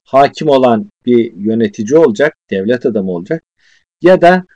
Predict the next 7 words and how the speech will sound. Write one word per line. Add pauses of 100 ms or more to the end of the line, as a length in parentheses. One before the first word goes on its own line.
(220)
dağ
başlarında
gezen (340)
bir (380)
keşiş
olacak. (1400)
Ee,